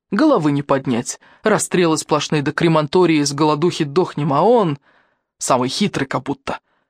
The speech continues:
Бежать надо, бежать. А куда бежать, когда Франция? А он по ночам мне толдычит сопротивление, мол, партизанить будем.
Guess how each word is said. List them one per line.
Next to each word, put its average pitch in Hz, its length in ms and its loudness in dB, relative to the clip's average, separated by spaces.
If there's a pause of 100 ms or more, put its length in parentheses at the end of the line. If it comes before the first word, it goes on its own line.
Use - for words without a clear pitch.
(220)
Бежать 190 500 0
надо, 151 240 0
бежать. 151 680 0 (520)
А 170 120 -8
куда 170 320 2
бежать, 170 360 2
когда 147 280 -4
Франция? 165 680 -2 (640)
А 151 80 2
он 143 140 0
по - 100 -4
ночам 143 340 2
мне 139 100 0
толдычит 139 500 0
сопротивление, 180 760 -2
мол, 147 200 0
партизанить 175 680 0
будем. 131 400 0